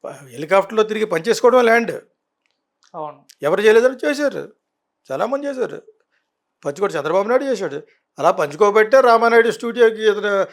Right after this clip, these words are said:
Speaker 1: ఆ హెలికాప్టర్లో చూసి ఇచ్చాడు. ఎవరు బాబు సొమ్ము అది? అలాగే ఇచ్చావు.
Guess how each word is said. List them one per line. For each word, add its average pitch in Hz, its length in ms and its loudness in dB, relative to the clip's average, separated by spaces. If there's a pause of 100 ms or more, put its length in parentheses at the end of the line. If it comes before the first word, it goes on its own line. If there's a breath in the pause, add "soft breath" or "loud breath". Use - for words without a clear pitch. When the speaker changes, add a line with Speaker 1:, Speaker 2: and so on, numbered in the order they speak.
(260 loud breath)
Speaker 1:
ఆ - 20 0
హెలికాప్టర్లో 202 580 2
చూసి 214 280 -8
ఇచ్చాడు. 185 380 -4 (640)
ఎవరు 180 120 -2
బాబు 208 220 0
సొమ్ము 214 220 0
అది? 247 160 -2 (1300)
అలాగే 254 200 4
ఇచ్చావు. 143 320 -2